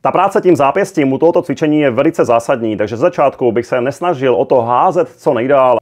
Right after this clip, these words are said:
ale soustředit se na to, abych využil právě to zápěstí.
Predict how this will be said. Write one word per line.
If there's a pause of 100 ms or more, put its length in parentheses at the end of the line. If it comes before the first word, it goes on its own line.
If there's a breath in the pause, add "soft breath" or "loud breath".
ale
soustředit
se
na
to,
abych
využil
právě
to
zápěstí.